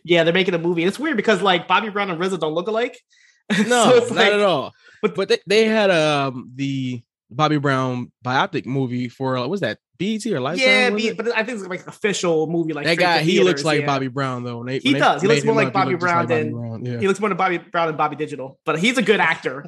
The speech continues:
Speaker 1: like,
Speaker 2: <laughs>
Speaker 1: overall. But my first thought was like, "Well, he looks nothing like any of this." But then I, I, my friend was like, "Yeah, but Chadwick Boseman played James Brown,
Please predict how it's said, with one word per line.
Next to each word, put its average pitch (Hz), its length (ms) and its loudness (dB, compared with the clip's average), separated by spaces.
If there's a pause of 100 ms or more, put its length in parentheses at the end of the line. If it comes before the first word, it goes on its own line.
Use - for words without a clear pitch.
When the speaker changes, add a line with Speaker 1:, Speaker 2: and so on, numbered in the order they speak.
Speaker 1:
like, 143 160 -2
Speaker 2:
<laughs> 160 80 2
Speaker 1:
overall. 156 480 0 (240)
But 214 100 4
my 233 80 6
first 254 300 2
thought 226 180 2
was 180 160 0
like, 175 240 0
"Well, 190 80 -4
he 180 140 -6
looks 269 280 -8
nothing 185 400 0
like 170 220 0
any 196 220 -2
of 156 80 0
this." 135 120 -6
But 156 120 -10
then 160 100 0
I, 156 140 -2
I, 156 120 -4
my 156 140 -4
friend 180 300 0
was 160 160 0
like, 151 180 -4
"Yeah, 185 160 2
but 151 220 -4 (260)
Chadwick 175 380 2
Boseman 165 500 0 (300)
played 170 300 0
James 185 280 2
Brown, 170 540 2